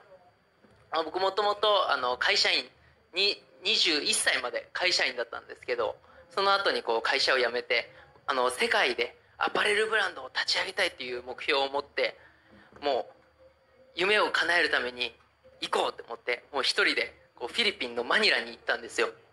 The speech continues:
家も学校も決めずに、荷物とパスポートだけ持って、こう飛び立ったっていうのが僕がフィリピンに行ったきっかけだったんですけど、で、そこで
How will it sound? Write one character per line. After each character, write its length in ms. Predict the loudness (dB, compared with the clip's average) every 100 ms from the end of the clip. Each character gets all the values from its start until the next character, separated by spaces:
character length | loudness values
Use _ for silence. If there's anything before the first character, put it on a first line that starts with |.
| _ _ _ _ _ -4
家 220 | 0 2
も 160 | 2 2
学 220 | 0 -2
校 140 | -4
も 120 | -4
決 120 | -4 -4
め 120 | -4
ず 100 | -4
に、 220 | -8 -8 -10 -20 -10
荷 100 | -2
物 200 | 0 0
と 100 | -2
パ 140 | -4 -4
ス 80 |
ポ 140 | 0 -2
ー 20 |
ト 100 | 0
だ 80 | -6
け 80 | -6
持 120 | -8
っ 20 |
て、 240 | -6 -6 -8 -20 -12
こ 140 | -6
う 20 | -4
飛 160 | -2
び 60 | -2
立 120 | 0
っ 80 | 0
た 100 | -2
っ 80 | -4
て 60 |
い 40 | -6
う 20 |
の 60 |
が 60 | -4
僕 200 | -2 0
が 120 | 0
フ 60 | 2
ィ 40 |
リ 80 | 0
ピ 140 | 0 -6
ン 60 |
に 60 | -10
行 80 | -6
っ 20 |
た 120 | -6
き 120 | -6
っ 40 | -6
か 120 | -2
け 80 | 0
だ 100 | 0
っ 80 |
た 80 | -2
ん 80 | -8
で 80 | -8
す 80 | -6
け 120 | -2
ど、 240 | 0 -2 -8 _ _ _ _ -20 _ -4
で、 240 | 2 2
そ 140 | 2 0
こ 140 | 0
で 280 | 2 0 -2